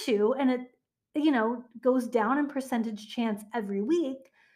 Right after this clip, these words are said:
but that chance is there. And, um, for a lot of people, that's, like, really scary. I think most people probably have some level of worrying about it. You know, you're not gonna tell everyone you know right away. <laughs>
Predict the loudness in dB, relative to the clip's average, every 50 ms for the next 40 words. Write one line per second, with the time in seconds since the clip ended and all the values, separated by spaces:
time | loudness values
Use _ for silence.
0 | _ _ _ _ 2 4 4 6 6 2 2 0 0 2 2 2 4 2 0 -2
1 | 0 2 2 4 4 6 6 6 4 4 2 2 2 4 4 4 4 2 2 2
2 | 2 2 0 0 -2 -4 -6 -8 -10 -20 _ _ _ _ -6 2 4 4 4 4
3 | 2 0 2 0 0 -2 -2 0 0 2 2 2 0 0 2 0 -2 -2 -2 -4
4 | -12 -16 -18 _ -8 -6 -6 -4 -6 -6 -8 -2 0 2 4 4 2 2 -2 -4
5 | -6 -8 -12 -6 -2 0 0 0 0 0 -4 -6 -10 -14 -14 -16 -16 _ _ _
6 | _ _ _ _ _ 0 2 2 4 4 2 0 0 2 2 2 2 2 0 0
7 | 0 0 2 2 2 0 0 2 4 4 4 4 4 2 2 2 2 2 2 2
8 | 0 -6 -10 -6 -4 -2 0 2 4 4 4 4 4 2 2 0 0 0 0 0
9 | 2 2 0 0 0 0 -2 -4 -6 -6 -8 -10 -8 -4 -2 0 2 2 2 2
10 | 2 2 0 2 2 0 0 0 2 0 0 0 2 -2 -2 0 2 2 2 2
11 | 2 2 2 2 2 2 0 0 0 -2 -4 -2 -2 -2 -2 -2 -4 -4 -4 -4
12 | -4 -8 -14